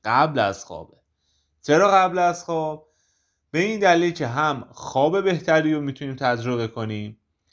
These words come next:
هم قبل از خواب یک آرامشی رو تجربه می‌کنیم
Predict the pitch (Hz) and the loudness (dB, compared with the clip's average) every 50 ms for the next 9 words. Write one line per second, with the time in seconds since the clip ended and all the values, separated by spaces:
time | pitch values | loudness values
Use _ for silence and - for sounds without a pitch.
0 | _ _ _ - 147 143 143 135 120 107 104 - 113 117 117 117 120 123 120 117 | _ _ _ -2 2 4 4 4 2 -2 -6 -6 -6 -4 -4 -4 -4 -2 -2 -2
1 | 117 113 - - - - 139 143 139 123 117 - - 107 117 123 127 127 120 - | -2 -2 -6 -10 -10 -4 -2 -2 -2 -2 -6 -10 -14 -14 -8 -4 -2 -2 -2 -4
2 | - - _ _ 127 123 123 120 120 117 113 110 117 131 147 - - 208 202 190 | -8 -16 _ _ -2 -2 0 0 0 0 -2 -2 -4 -6 -8 -8 -8 -6 -6 -6
3 | 185 - 190 175 170 160 135 165 170 160 160 160 160 160 151 - - 160 147 147 | -4 -4 -4 -2 -2 -2 -2 -4 -4 -2 -2 -2 -4 -4 -8 -8 -10 -10 -10 -8
4 | 147 151 151 147 156 - | -8 -10 -10 -12 -14 -18